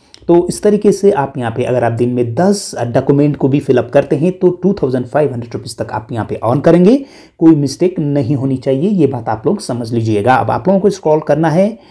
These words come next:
नीचे आना है अप्लाई करने से पहले, तो आप लोगों को यहाँ पे जॉब कोड मांगा जाएगा। ये देखिएगा जॉब कोड, ये ध्यान से देखिए, ये जो जॉब कोड है यहाँ पे ऑनलाइन फॉर्म फिलिंग जॉब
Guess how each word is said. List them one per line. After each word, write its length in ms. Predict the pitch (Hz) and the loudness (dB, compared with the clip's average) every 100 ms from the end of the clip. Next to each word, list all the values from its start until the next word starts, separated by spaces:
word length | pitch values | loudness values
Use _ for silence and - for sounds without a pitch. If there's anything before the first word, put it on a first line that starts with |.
| - - - | -20 -18 -2
नीचे 320 | 143 180 214 | -2 2 2
आना 180 | 170 165 | 4 2
है 200 | 147 170 | 0 -2
अप्लाई 260 | 139 139 127 | -4 -2 -2
करने 260 | 131 127 | -2 -4
से 120 | 117 | -4
पहले, 320 | 120 120 120 160 220 143 | -4 -2 0 0 0 0
तो 260 | - 185 262 | 6 6 6
आप 240 | - 202 | 0 0
लोगों 160 | 220 208 | 2 4
को 120 | 208 | 2
यहाँ 260 | 208 165 190 | 0 0 0
पे 160 | 190 190 | 2 2
जॉब 420 | 147 180 180 180 - | 2 2 0 -2 2
कोड 220 | 185 185 | 4 6
मांगा 240 | 147 123 123 | 2 -2 -2
जाएगा। 440 | 120 117 127 202 | -2 0 0 0
ये 160 | 226 139 | 0 0
देखिएगा 400 | 127 - 151 196 | 0 0 0 0
जॉब 300 | 180 139 127 | 2 0 2
कोड, 240 | - 196 - - | 2 0 0 -2
ये 120 | 139 | 0
ध्यान 260 | 135 110 160 | 0 -2 -2
से 160 | 156 143 | 0 0
देखिए, 480 | 123 - 135 254 - - - _ | -2 0 2 2 -4 -20 -20 _
ये 140 | 139 151 | 2 4
जो 140 | 160 | 6
जॉब 280 | 143 139 139 | 4 0 0
कोड 160 | - 170 | 0 0
है 140 | 139 214 | 2 0
यहाँ 260 | 240 143 135 | 0 -2 0
पे 120 | 143 | 0
ऑनलाइन 400 | - 147 147 139 | 0 0 0 -2
फॉर्म 220 | 135 135 131 | -2 -2 -2
फिलिंग 260 | 131 127 | -2 -2
जॉब 220 | 117 127 | 0 -2